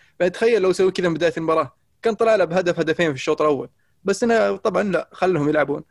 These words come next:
حتى في، في، في، في الهجمات المرتدة اللي يبنيها اليونايتد، اللي يط-، يطلع فيها اليونايتد، تلاحظ إنه كأن اللاعب متردد، بوجبا على فريد، على، آه، حتى ال-، ال-، الأظهرة اللي لما يجي يدف ثرو ل-، ل-،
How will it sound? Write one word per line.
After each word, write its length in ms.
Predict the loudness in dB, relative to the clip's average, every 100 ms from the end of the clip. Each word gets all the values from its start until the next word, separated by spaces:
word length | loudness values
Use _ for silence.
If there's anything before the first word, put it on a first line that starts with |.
| _ _ -6
حتى 300 | -6 -2 -2
في، 300 | 0 -2 -2
في، 840 | -2 0 2 0 0 -4 -8 -8
في، 280 | -6 -6 -8
في 300 | -12 _ -6
الهجمات 420 | -4 0 0 0
المرتدة 440 | -2 -2 -2 -2
اللي 120 | -2 -2
يبنيها 300 | -2 -6 -6
اليونايتد، 420 | -6 -6 -8 -6
اللي 140 | -4
يط-، 220 | -2 -2
يطلع 200 | -2 -2
فيها 180 | -4 -4
اليونايتد، 380 | -6 -6 -6 -10 _ _ _ -4
تلاحظ 320 | -2 0 0
إنه 280 | 2 0 -2 _ _ _ -4
كأن 260 | 0 2 2
اللاعب 320 | 2 0 0
متردد، 920 | 0 -2 -2 _ _ _ -8 -4 -2 -2
بوجبا 240 | 0 0
على 200 | 0 -2
فريد، 380 | -2 -2 -2 -4
على، 260 | -2 -2 -4 -18 -6
آه، 560 | -2 -2 -4 -6 -6 -4
حتى 260 | -4 -2
ال-، 140 | -2 -4
ال-، 160 | -6
الأظهرة 540 | -8 -6 -4 0 2 2
اللي 160 | 2
لما 200 | 0 0
يجي 260 | 0 0 0
يدف 220 | 0 -4 _
ثرو 240 | 0 2 2
ل-، 320 | 2 0 -2
ل-، 220 | -6 -8